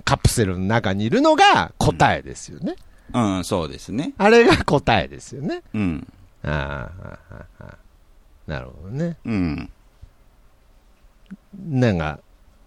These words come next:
Speaker 1: ミ、ミスチルの曲で、なんか、窪塚と恋人がガラスの画面越しにみたい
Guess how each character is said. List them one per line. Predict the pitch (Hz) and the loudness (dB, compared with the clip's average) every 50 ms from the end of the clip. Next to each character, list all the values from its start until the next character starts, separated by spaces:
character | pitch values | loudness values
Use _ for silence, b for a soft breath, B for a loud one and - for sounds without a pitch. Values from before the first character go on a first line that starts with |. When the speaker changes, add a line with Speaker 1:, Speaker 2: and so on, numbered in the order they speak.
| - - - | -20 -16 -12
Speaker 1:
ミ、 | 160 156 147 _ - | -12 -12 -12 _ -6
ミ | 131 127 123 110 | -2 0 0 2
ス | - - - | 0 -2 -4
チ | - - 117 107 | -2 0 0 2
ル | 95 95 95 | 2 2 2
の | 95 98 95 95 92 92 - _ - - - - - - - - - - - - - - - - | 2 2 2 2 0 -2 -4 _ -20 -20 -20 -20 -20 -20 -20 -20 -20 -20 -20 -20 -18 -16 -6 0
曲 | - 110 - - 104 92 | 2 2 2 2 0 -2
で、 | 90 90 87 87 | 0 0 0 0
な | 85 92 87 | 0 -2 -2
ん | 80 67 | -2 -4
か、 | 69 69 64 55 - - - - - - - - - - - - - - - | -6 -8 -8 -10 -12 -16 -20 -20 -20 -20 -20 -20 -20 -12 -6 -6 -6 -4 -2
窪 | - - 147 131 135 131 120 | 0 0 2 4 4 4 2
塚 | 92 101 101 - 104 87 82 | 2 -2 -4 -2 -2 -2 -2
と | - - 87 82 78 82 101 b b b b b b b - - - - - | -2 -6 -6 -6 -6 -8 -10 b b b b b b b -20 -20 -16 -8 0
恋 | - - 135 117 101 | 4 6 6 6 4
人 | 85 104 98 - 107 92 | 2 0 0 0 0 -2
が | 90 95 90 90 87 95 107 107 95 | 0 0 -2 -2 -4 -6 -10 -8 -2
ガ | - 98 90 | 0 2 2
ラ | 90 85 | 2 2
ス | - - - 92 | 0 -2 -8 -6
の | 85 82 82 85 90 | -6 -6 -6 -8 -6
画 | 85 - 85 85 | -2 0 0 2
面 | 87 85 82 82 | 2 0 0 -2
越 | 78 82 76 | -2 -4 -4
し | - - 87 | -4 -6 -8
に | 80 76 76 73 | -8 -6 -6 -8
み | 62 53 | -10 -12
た | - - - | -14 -14 -16
い | - | -16